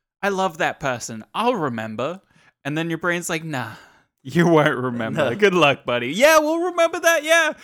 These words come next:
Speaker 1: And you just high five yourself in the moment, and then
Speaker 2: You get that feeling, like,
Speaker 1: Yeah.
Speaker 2: right before you take a test where your brain goes blank, and you're like, "I studied for two weeks about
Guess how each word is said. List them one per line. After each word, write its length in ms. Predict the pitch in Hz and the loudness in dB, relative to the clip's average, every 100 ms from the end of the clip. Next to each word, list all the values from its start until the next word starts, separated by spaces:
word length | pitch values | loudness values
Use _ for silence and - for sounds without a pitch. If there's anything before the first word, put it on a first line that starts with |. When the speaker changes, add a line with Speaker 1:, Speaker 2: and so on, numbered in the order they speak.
| - | -18
Speaker 1:
And 100 | 226 | -8
you 60 | 165 | -8
just 180 | 160 156 | -6 -2
high 200 | 170 160 | 2 2
five 340 | 160 170 165 | 4 2 2
yourself 400 | 160 - 160 156 | -2 -2 -2 -2
in 80 | 170 | -6
the 60 | 143 | -4
moment, 480 | 135 147 151 151 - | 0 0 0 -6 -8
and 120 | 123 | -10
then 360 | 123 120 123 127 _ _ _ - | -8 -8 -10 -14 _ _ _ -12
Speaker 2:
You 100 | 135 | -6
get 100 | 139 | -4
that 160 | 135 127 | -4 -4
feeling, 380 | - 131 131 | -6 -4 -4
like, 140 | 127 120 | -6 -6
Speaker 1:
Yeah. 60 | |
Speaker 2:
right 120 | 120 120 | -6 -6
before 240 | 117 127 | -8 -8
you 60 | 117 | -8
take 160 | 123 | -10
a 40 | 110 | -10
test 320 | - 117 - | -8 -8 -8
where 80 | 110 | -12
your 100 | 107 | -10
brain 260 | 113 110 | -10 -8
goes 160 | 110 101 | -10 -10
blank, 420 | - 107 107 - _ | -12 -12 -12 -16 _
and 100 | 110 | -16
you're 80 | 110 | -10
like, 200 | 107 101 _ 123 113 _ _ _ _ _ _ | -10 -12 _ -20 -20 _ _ _ _ _ _
"I 140 | 135 | -10
studied 420 | 120 - 139 135 123 | -8 -8 -6 -6 -10
for 100 | 139 | -12
two 280 | - 160 | -6 -6
weeks 280 | 147 160 - | -2 -4 -4
about 320 | 170 151 147 | -6 -4 -4